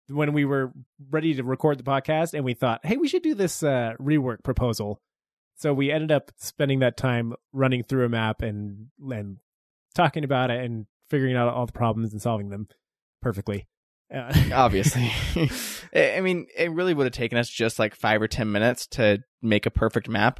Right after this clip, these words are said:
Speaker 2: but we had to start with something that was broken, and it takes longer to fix something broken than just to
Speaker 1: Sure.
Speaker 2: make something
Speaker 1: Sure.
Speaker 2: perfect in the first place.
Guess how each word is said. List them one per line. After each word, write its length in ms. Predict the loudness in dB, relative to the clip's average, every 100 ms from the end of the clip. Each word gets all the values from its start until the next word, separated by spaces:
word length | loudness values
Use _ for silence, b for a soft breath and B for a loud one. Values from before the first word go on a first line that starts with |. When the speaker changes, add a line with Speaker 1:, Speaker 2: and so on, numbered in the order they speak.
| 0
Speaker 2:
but 200 | 0 0
we 140 | 0
had 160 | 0 -2
to 120 | -6
start 340 | -6 2 2 2
with 120 | -2
something 240 | -2 0
that 100 | 0
was 120 | 0 0
broken, 420 | 0 0 -4 -8 _ _ _ _ -2
and 100 | -2
it 100 | 0
takes 220 | 0 0
longer 300 | -2 0 -2
to 220 | -2 -6 -10 _ _ _ _ -4
fix 180 | -4 -4
something 220 | -8 -2
broken 320 | -2 -2 0
than 80 | 0
just 140 | 2
to 60 | 2
Speaker 1:
Sure. 60 | 2
Speaker 2:
make 140 | 0
something 320 | -4 -4 -8 -12 -16
Speaker 1:
Sure. 260 | -6 -4
Speaker 2:
perfect 160 | -4 -4
in 80 | -4
the 60 |
first 240 | -2 -2 -4
place. 220 | -8